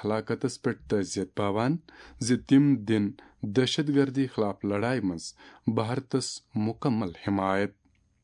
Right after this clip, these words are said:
تِمو ووٚن مزید زِ امہِ وحشی حملہٕ کٮ۪ن ژۄیہِ بازن تہٕ تِمن حمایت کرن وٲلۍ گژھن سبق ہیٚچھناونہٕ یِنۍ۔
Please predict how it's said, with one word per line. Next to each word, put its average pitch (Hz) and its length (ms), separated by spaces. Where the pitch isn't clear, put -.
تِمو 139 200
ووٚن 135 160
مزید 135 500
زِ 151 140
امہِ 113 200
وحشی 120 460
حملہٕ 107 260
کٮ۪ن 98 240
ژۄیہِ 107 180
بازن 110 440
تہٕ 123 100
تِمن 120 460
حمایت 131 420
کرن 104 320
وٲلۍ 101 400
گژھن 107 480
سبق 131 540
ہیٚچھناونہٕ 104 520
یِنۍ۔ 107 400